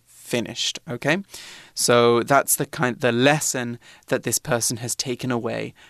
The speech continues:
from their sudden twist of fate. Okay,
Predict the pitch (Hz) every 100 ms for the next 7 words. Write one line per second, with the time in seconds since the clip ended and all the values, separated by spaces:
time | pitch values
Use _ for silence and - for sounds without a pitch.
0 | _ - 120 117 - 120 110 - 120 117
1 | 120 - - - 151 147 - - - 120
2 | - - - - 104 - - - _ -
3 | - - - - - 135 - 120